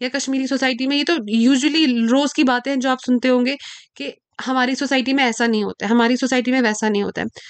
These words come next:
तो वो ऐसा वैसा क्यों नहीं होता है? क्योंकि सोसाइटी ने कुछ आप पे रेगुलेशंस लगाई हैं, कोई नॉर्म्स होते हैं, कोई वैल्यूज होते हैं जो सोसाइटी आपसे एक्सपेक्ट करती है,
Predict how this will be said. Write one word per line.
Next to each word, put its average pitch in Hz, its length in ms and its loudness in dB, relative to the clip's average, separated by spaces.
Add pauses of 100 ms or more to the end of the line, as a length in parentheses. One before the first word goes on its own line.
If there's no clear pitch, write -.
(260)
तो 339 80 -8
वो 381 80 -2
ऐसा 311 300 -6
वैसा 359 240 -2
क्यों 349 220 0
नहीं 349 140 2
होता 277 260 -2
है? 320 60 -2
क्योंकि 330 260 0
सोसाइटी 302 500 -2
ने 320 100 -2
कुछ - 180 -4
आप 254 240 -2
पे 330 120 -6 (640)
रेगुलेशंस 294 640 -2
लगाई 220 400 0
हैं, 196 140 -2
कोई 285 100 0
नॉर्म्स 262 580 2
होते 226 220 0
हैं, 208 120 2
कोई 262 140 2
वैल्यूज 240 460 0
होते 208 220 -2
हैं 190 80 -6 (380)
जो 320 100 -8
सोसाइटी 277 540 -2
आपसे - 440 -4
एक्सपेक्ट - 460 -6
करती 233 420 0
है, 185 140 -2